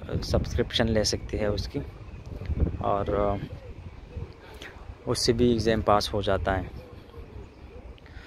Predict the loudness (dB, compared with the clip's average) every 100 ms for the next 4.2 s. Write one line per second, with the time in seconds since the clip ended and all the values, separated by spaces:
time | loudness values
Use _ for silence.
0 | -16 -10 0 0 6 8 10 10 10 10
1 | 8 6 6 6 8 6 4 0 0 -2
2 | 0 2 2 0 -8 -12 -14 -14 -12 -10
3 | -8 -4 0 4 6 6 6 6 4 2
4 | 0